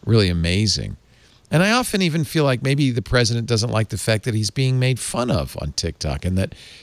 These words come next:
TikTokers bought, uh, registered for his Tulsa, uh,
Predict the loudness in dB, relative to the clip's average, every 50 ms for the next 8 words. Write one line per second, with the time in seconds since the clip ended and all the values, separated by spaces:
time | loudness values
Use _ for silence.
0 | -4 0 0 0 0 2 0 0 0 0 -2 -2 -2 -2 -2 -4 -2 -2 0 0
1 | 0 0 -4 -4 -4 -4 -2 -2 -2 0 0 0 0 0 0 -2 -2 -2 -2 -2
2 | -2 -2 0 0 0 0 0 0 2 2 2 2 2 0 -2 -2 -4 _ -12 -20
3 | -20 -20 -20 -20 -20 -20 _ _ _ -6 -4 -2 0 0 0 -2 -2 -4 -4